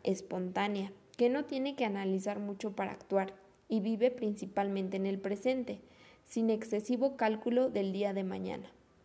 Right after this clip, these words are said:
El énfasis de la terapia es la atención a lo que ocurre aquí y ahora,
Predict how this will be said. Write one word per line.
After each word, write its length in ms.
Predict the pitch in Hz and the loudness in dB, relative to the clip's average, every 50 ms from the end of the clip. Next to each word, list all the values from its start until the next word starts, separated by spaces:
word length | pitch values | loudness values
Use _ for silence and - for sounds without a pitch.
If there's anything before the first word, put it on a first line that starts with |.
| _ - - - - - - | _ -20 -20 -20 -20 -12 -2
El 160 | - - 240 | 0 4 6
énfasis 480 | 240 254 262 269 330 330 330 339 277 226 | 6 6 6 6 4 4 6 4 2 4
de 120 | 214 208 | 2 2
la 200 | 196 196 190 190 | 2 0 0 0
terapia 520 | - 190 190 196 196 196 196 190 202 220 277 - - - - - - | 0 2 2 2 2 0 0 -2 -2 -2 -4 -6 -12 -20 -20 -14 4
es 180 | - 233 240 247 | 6 6 6 8
la 120 | 262 277 | 6 4
atención 560 | 285 277 247 220 208 196 196 - 226 240 247 | 4 4 2 0 0 0 -2 -2 0 2 2
a 60 | 254 254 | 2 4
lo 180 | 240 220 202 | 4 2 0
que 120 | - 190 190 | 0 -2 -2
ocurre 500 | 190 - - 208 208 220 214 220 220 - | -2 0 0 0 2 2 2 0 0 0
aquí 480 | - - - - - - 226 254 277 277 - | -4 -4 -4 -6 -6 -2 0 0 2 2 0
y 160 | 233 226 214 | -2 0 2
ahora, 400 | 196 190 185 180 185 175 - | 2 2 4 4 4 4 2